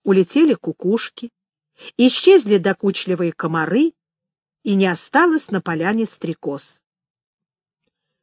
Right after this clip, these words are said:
Ровно через месяц после солнцеворота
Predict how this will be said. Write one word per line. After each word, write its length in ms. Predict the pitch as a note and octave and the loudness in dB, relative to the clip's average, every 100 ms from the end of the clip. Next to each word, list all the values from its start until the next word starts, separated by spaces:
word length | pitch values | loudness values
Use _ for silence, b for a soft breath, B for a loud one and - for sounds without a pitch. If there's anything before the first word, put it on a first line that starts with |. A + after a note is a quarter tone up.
| _ _ - | _ _ -2
Ровно 380 | G3+ A#3+ A#3+ B3 | 4 6 6 4
через 340 | - A#3 A3+ G3+ | 4 2 2 2
месяц 480 | B3+ A#3+ - F3 | 2 2 -2 -8
после 380 | - A3 G#3+ G3+ | 0 0 2 -2
солнцеворота 920 | - G3 F#3+ F#3+ F#3+ F#3+ C4+ C4+ - | -2 -4 -2 -2 0 2 2 0 -10